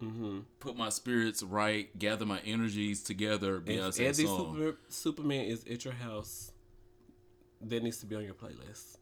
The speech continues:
Speaker 2: Agreed. Um, and so if I had to lip sync for my life, my life,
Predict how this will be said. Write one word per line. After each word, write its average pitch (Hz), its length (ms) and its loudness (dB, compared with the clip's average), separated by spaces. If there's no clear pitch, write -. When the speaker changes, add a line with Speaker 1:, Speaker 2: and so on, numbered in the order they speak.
Speaker 2:
Agreed. 92 460 -2
Um, 104 340 6
and 98 120 0
so 107 180 6
if 104 120 2
I 117 80 6
had 120 140 2
to 107 80 2
lip 117 220 2
sync 120 200 0
for 110 160 0
my 90 180 0
life, 85 640 -2
my 107 240 2
life, 117 540 -4